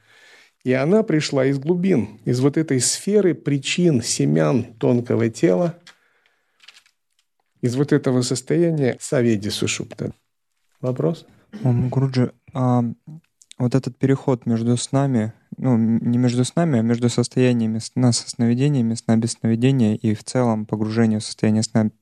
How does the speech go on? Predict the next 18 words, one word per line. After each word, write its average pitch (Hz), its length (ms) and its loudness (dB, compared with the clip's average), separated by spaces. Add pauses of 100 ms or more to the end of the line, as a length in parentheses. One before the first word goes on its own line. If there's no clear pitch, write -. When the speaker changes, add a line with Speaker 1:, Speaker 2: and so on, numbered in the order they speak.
Speaker 2:
со - 160 -8
сновидениями, 113 720 0 (520)
это 117 180 0
смена 135 380 0
исключительно 120 880 0 (340)
метода 117 300 2
восприятия 123 720 0
или 113 360 0
действительно 113 500 -2
происходит 110 560 0
некое 107 260 0
путешествие - 720 -2
тонкого 110 400 -2
тела? 107 340 0 (3000)
Speaker 1:
Это 131 280 0
изменение 139 600 0
работы 117 420 -2
праны. 95 560 -2